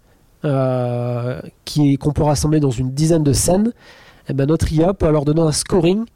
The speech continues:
par scène, euh, de key moment, en disant cette scène, elle est faible en key moment, parce qu'en fait, il n'y a pas de logo,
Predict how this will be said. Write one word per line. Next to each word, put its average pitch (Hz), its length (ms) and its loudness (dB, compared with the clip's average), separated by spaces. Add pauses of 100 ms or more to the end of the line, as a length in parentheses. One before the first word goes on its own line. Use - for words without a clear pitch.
(200)
par 143 180 -2
scène, 185 380 0 (340)
euh, 135 540 0
de 139 180 0
key - 180 -4
moment, 160 260 4 (120)
en 135 80 0
disant 139 320 0 (320)
cette - 280 0
scène, 190 360 2 (320)
elle 139 160 0
est 139 180 2
faible 175 360 0
en 156 40 2
key - 160 -2
moment, 139 260 2 (180)
parce 135 160 -2
qu'en 143 100 -2
fait, 151 280 -4
il 135 40 -8
n'y 123 60 -2
a 120 100 -4 (200)
pas 147 100 0
de 147 40 -2
logo, 156 380 4